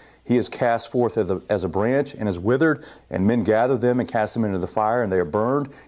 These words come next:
If ye abide in me, and my words abide in you, ye shall ask what you will, and, and it shall be done to you. Herein is my Father glorified,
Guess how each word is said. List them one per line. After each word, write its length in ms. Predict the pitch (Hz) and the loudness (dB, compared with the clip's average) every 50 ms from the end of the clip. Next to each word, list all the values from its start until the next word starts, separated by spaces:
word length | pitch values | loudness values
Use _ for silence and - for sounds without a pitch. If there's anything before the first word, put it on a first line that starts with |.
| - | -4
If 280 | - 120 123 120 - - | 0 0 0 0 2 2
ye 120 | 123 123 | 2 4
abide 400 | 113 95 87 107 107 117 131 131 | 4 4 2 2 2 2 2 2
in 120 | 139 127 120 | 2 0 0
me, 200 | 117 120 127 131 | 0 0 0 0
and 80 | 131 | 0
my 120 | 104 95 92 | 0 0 0
words 840 | 90 95 95 110 117 127 135 143 151 165 170 143 123 - - - - _ _ _ _ _ _ _ _ _ | 0 -2 0 0 2 2 2 2 0 0 -2 -4 -6 -8 -10 -12 -16 _ _ _ _ _ _ _ _ _
abide 400 | - 95 - 110 104 113 123 123 | -4 -2 0 2 2 2 2 0
in 180 | 135 123 113 113 | 0 0 0 2
you, 400 | 117 123 139 156 180 185 180 - - _ _ _ _ _ _ - - - _ - - - - | 2 2 2 2 2 0 -2 -6 -12 _ _ _ _ _ _ -20 -20 -20 _ -20 -20 -8 -2
ye 120 | - 110 | 0 0
shall 220 | 110 - 110 98 104 | 0 0 0 0 0
ask 240 | 104 117 127 - - | 0 -2 0 0 -2
what 180 | 131 123 - | -2 -2 -2
you 80 | 120 110 | 0 0
will, 240 | 107 117 127 135 135 | 2 2 2 2 2
and, 140 | 113 98 | 0 -2
and 360 | - 107 101 101 - 104 107 104 | -4 -6 -8 -6 -4 -2 -2 -2
it 60 | 95 | -2
shall 140 | - 104 95 | 0 -2 0
be 60 | 95 | 0
done 220 | 92 120 131 139 123 | 2 2 0 0 0
to 60 | 123 | 0
you. 260 | 120 123 127 127 123 | 2 2 2 2 2
Herein 240 | 107 120 127 127 123 | 2 2 2 2 0
is 120 | 104 - | 0 0
my 140 | 123 107 98 | 0 0 0
Father 320 | - - 110 113 110 110 | 0 0 0 0 0 0
glorified, 720 | 92 87 98 107 110 110 - 107 101 98 101 101 98 95 | -2 0 0 0 0 0 0 0 0 0 0 0 -2 -4